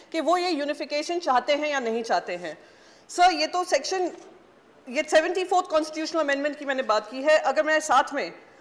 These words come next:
articles two forty-three P, two forty-three R and two forty-six S of the constitution of India की मैं बात करती हूँ, तो वो भी कहता है, "Power for unification or trifurcation of the municipalities of Delhi West with the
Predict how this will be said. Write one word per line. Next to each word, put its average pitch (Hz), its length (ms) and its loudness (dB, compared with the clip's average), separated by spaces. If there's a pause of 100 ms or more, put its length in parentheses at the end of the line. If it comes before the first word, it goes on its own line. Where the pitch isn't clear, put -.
(200)
articles 339 500 2
two 330 160 -2
forty-three 302 540 -2 (120)
P, 302 160 -6 (100)
two 294 200 -8
forty-three 269 540 -6
R 233 200 4
and 269 160 0
two 285 120 -10 (100)
forty-six 262 540 -8
S 254 200 -4
of 254 60 -2
the 262 80 -4
constitution 240 480 -8
of 233 240 -8
India 226 240 -4
की 226 140 -10
मैं 220 160 -8
बात 196 220 -4
करती 208 260 -10
हूँ, 254 260 -8 (320)
तो 285 100 -2
वो 269 220 2
भी 320 160 2
कहता 254 380 0
है, 285 220 -2
"Power 240 360 2
for 269 60 0
unification 262 880 -6
or 226 140 -4 (100)
trifurcation 269 580 -4
of 247 160 -6
the 247 60 -6
municipalities 240 800 -6
of 240 80 -4
Delhi 247 400 -4 (420)
West 311 240 2
with 262 220 -10
the 269 100 2